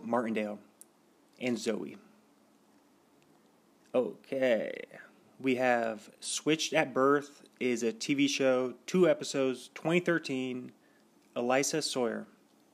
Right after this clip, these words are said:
One hour episodes, T V fourteen, ran twenty eleven to seventeen.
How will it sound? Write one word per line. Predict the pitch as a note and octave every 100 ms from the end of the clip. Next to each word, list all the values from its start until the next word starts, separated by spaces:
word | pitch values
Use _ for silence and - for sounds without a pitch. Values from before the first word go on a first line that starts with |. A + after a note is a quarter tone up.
| _ _ _ _ _ -
One | A2+ C#3+ E3+
hour | - C#3 C#3 C#3 C#3 C3
episodes, | B2+ B2+ - B2+ B2+ A#2 -
T | - D#3+
V | D#3
fourteen, | D#3 D#3+ C#3+ C#3+ C3 B2+ B2+ A#2+ - - _
ran | B2+ B2+ B2 A2+
twenty | - D3+ D#3+
eleven | D3 C3+ C3+ C#3+ C#3+
to | B2
seventeen. | - C#3+ C3+ B2+ B2+ B2